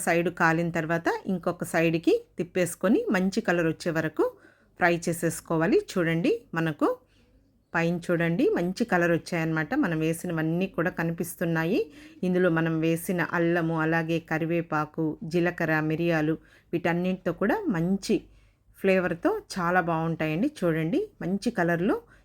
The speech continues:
ఈ గారెలు అనేది వేగిపోయాయి. ఇప్పుడు ఒక స్ట్రైనర్ తీసేసుకొని ఈ గారెల్ని స్ట్రెయిన్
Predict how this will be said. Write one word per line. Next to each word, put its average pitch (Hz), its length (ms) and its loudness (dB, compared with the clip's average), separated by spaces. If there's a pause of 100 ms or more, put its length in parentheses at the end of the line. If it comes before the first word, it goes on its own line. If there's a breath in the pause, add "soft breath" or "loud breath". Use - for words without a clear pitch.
(140)
ఈ 170 40 2 (120)
గారెలు 170 360 0
అనేది 160 320 0 (180)
వేగిపోయాయి. 165 680 0
ఇప్పుడు 170 220 -2
ఒక 160 160 -4
స్ట్రైనర్ 175 500 -4
తీసేసుకొని 165 600 0 (720 soft breath)
ఈ 180 80 -4 (120)
గారెల్ని 170 420 2 (120)
స్ట్రెయిన్ 175 340 -2